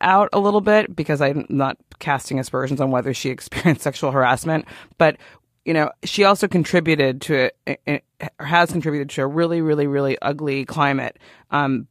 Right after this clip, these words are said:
by working at Fox News and the things that she said and, and, rep-, and quote unquote reported. And it's really hard for me to, um, look at her as some sort of savior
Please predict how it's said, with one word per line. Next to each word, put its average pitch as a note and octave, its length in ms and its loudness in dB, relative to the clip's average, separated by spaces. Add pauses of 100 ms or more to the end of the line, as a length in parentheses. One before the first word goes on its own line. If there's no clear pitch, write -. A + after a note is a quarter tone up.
by D#3 240 6
working D#3 480 4
at - 120 -2
Fox C3+ 300 0
News A#2+ 240 -2
and C3+ 120 0
the C3+ 60 0
things D3+ 340 2
that C#3+ 120 -2
she C3+ 240 -4
said C3+ 400 2
and, C3 220 0
and, C3 120 2
rep-, C3 280 0
and C3+ 160 0
quote D3+ 140 0
unquote C#3+ 220 -2
reported. C#3 640 2 (340)
And D3+ 280 2
it's D3 160 -2
really F3 220 2
hard E3 280 2
for - 120 -4
me C#3+ 240 0
to, C3 400 -4 (800)
um, D#3 360 0 (100)
look E3 220 2
at E3+ 80 4
her D3+ 200 4
as C#3 100 2
some D3 180 0
sort C#3+ 220 0
of C3+ 100 -4
savior C#3+ 760 2